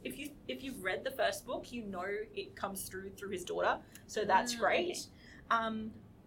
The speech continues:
Speaker 1: I like how you've got that link to the first book, but there's also a little link to the second, and I really love how they do that. He talks about the new, when he's with his cousin Dre,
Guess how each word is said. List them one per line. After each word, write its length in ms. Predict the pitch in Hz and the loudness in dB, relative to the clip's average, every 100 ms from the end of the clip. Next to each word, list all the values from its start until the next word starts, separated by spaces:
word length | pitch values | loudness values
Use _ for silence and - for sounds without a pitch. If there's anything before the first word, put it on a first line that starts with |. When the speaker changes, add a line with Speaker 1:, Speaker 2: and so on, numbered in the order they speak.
| - | 4
Speaker 1:
I 120 | 233 | 6
like 300 | 226 247 311 | 8 6 6
how 360 | 311 294 285 208 | 4 6 6 4
you've 120 | 202 | 0
got 200 | 254 302 | 4 8
that 140 | - 247 | 6 6
link 180 | 247 233 | 4 2
to 80 | |
the 80 | 202 | 0
first 380 | - 165 170 - | 2 4 4 0
book, 100 | 185 | -8
but 120 | - | -6
there's 160 | 285 277 | -8 -6
also 280 | 294 294 349 | -6 -6 -6
a 60 | |
little 260 | 285 294 285 | -6 -4 -4
link 200 | 262 254 | -4 -4
to 80 | - | -6
the 80 | 254 | -4
second, 400 | - 214 175 170 | 0 0 -2 -8
and 80 | 202 | -8
I 60 | |
really 260 | 208 226 254 | -6 -6 0
love 140 | 247 | 2
how 140 | 233 240 | 4 4
they 140 | 226 | 4
do 180 | 226 214 | 2 2
that. 240 | 160 - - - - - | 2 2 -4 -18 -20 -12
He 140 | 277 | -8
talks 320 | 254 302 302 370 | -4 -4 -4 0
about 260 | 370 349 | 4 4
the 60 | 311 | 4
new, 320 | 247 240 240 | 2 2 0
when 140 | 214 208 | 0 -2
he's 160 | 233 | -2
with 120 | 208 262 | -4 -6
his 120 | 262 | -4
cousin 320 | 190 180 180 | -2 -2 -2
Dre, 400 | 170 - - | 0 0 0